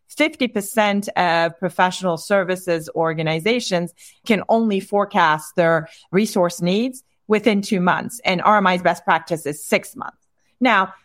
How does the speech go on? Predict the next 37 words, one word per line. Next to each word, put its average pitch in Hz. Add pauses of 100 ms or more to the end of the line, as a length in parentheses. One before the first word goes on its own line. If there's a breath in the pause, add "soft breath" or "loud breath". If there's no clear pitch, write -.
(160 loud breath)
I 240
know 262
within 220
Cantata 277
and 214
a 190
lot 180
of 180 (120)
our 220
clients 180
are 180
using 180 (300)
Cantata 196
solutions 170
as 175
a 170
way 165
to -
automate 180 (360)
and 170
close 185
this 151
gap, -
right? 175
And 170
the 185
way 180
they 175
do 220
it 208
is 180
by 160 (340 soft breath)
identifying 175
the 156
needs 214
for 196
resources 180